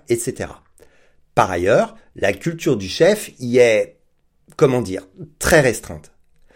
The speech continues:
Les engueulades publiques y sont devenues rares depuis dix ans, mais les légendes ont la vie dure et c'est vrai qu'il y a eu, entre deux mille quatorze et deux mille seize, une période difficile avec l'explosion progressive du groupe parlementaire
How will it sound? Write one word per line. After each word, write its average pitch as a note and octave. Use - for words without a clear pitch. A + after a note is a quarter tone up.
Les D3
engueulades C#3+
publiques C#3
y -
sont G#2+
devenues F#2+
rares G#2+
depuis E2
dix F#2
ans, D#3
mais A#2
les A2+
légendes C3+
ont F2
la G#2
vie G#2
dure D#3+
et -
c'est -
vrai G#2+
qu'il A2
y G#2
a G2
eu, D#3
entre G#2+
deux G2
mille B2
quatorze G#2+
et F2+
deux F2+
mille F#2
seize, D3+
une A2
période A#2+
difficile A#2
avec G#2+
l'explosion A#2
progressive B2
du G2+
groupe B2+
parlementaire G#2+